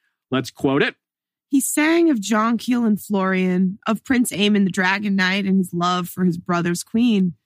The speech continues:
Speaker 2: of Nymeria's ten thousand ships. They were beautiful songs, but terribly sad."
Speaker 1: Again, Aemon the Dragon Knight, Jonquil and Florian coming up in Sansa's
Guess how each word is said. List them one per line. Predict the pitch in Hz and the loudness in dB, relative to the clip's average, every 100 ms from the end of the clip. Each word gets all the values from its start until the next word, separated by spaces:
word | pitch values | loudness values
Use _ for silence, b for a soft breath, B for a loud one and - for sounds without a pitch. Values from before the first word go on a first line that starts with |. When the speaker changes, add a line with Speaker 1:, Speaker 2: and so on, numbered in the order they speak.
| _ _ | _ _
Speaker 2:
of | 220 214 | -2 0
Nymeria's | 226 220 214 208 202 202 - | 2 4 4 4 2 0 -2
ten | 202 180 | 0 0
thousand | 180 170 170 165 160 | 0 0 0 -2 -2
ships. | - 175 143 - - - _ _ _ _ | -2 -2 -4 -6 -8 -10 _ _ _ _
They | 226 | 0
were | 302 320 | 2 2
beautiful | 208 196 240 277 214 196 | 2 2 4 4 0 -4
songs, | 180 175 160 165 170 175 - _ _ - | -4 -2 0 0 0 -2 -4 _ _ -6
but | 170 | -6
terribly | - 220 202 196 170 170 160 | -2 0 2 2 0 -4 -4
sad." | - 165 165 165 180 190 - _ - | -4 -4 -4 -6 -6 -8 -10 _ -8
Speaker 1:
Again, | 127 - 147 262 | -6 -2 0 2
Aemon | 208 180 165 | 4 4 4
the | 151 | 4
Dragon | 139 151 139 139 | 2 2 2 2
Knight, | 135 135 139 - - - | 2 0 -2 -8 -20 -12
Jonquil | 131 143 156 160 139 | -2 0 2 2 0
and | 117 | 0
Florian | 147 143 131 123 | 0 0 2 0
coming | 120 143 131 | 0 2 2
up | 131 113 | 2 -2
in | |
Sansa's | 107 139 131 120 110 - | -4 -2 0 -2 -4 -6